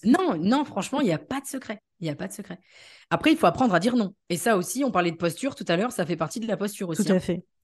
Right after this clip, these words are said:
Speaker 2: Tout à
Speaker 1: Apprendre
Speaker 2: fait.
Speaker 1: à dire non.
Speaker 2: Mm, mm.
Speaker 1: Tout ce qui va, ce qui est en dehors de votre vision, quand vous avez une vision qui est posée, bien entendu,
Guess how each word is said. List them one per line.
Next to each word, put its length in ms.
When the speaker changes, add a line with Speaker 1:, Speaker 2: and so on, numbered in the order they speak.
Speaker 2:
Tout 100
à 40
Speaker 1:
Apprendre 240
Speaker 2:
fait. 40
Speaker 1:
à 40
dire 200
non. 280
Speaker 2:
Mm, 80
mm. 300
Speaker 1:
Tout 100
ce 60
qui 140
va, 260
ce 180
qui 100
est 40
en 80
dehors 180
de 60
votre 120
vision, 320
quand 120
vous 160
avez 120
une 100
vision 200
qui 120
est 20
posée, 260
bien 140
entendu, 340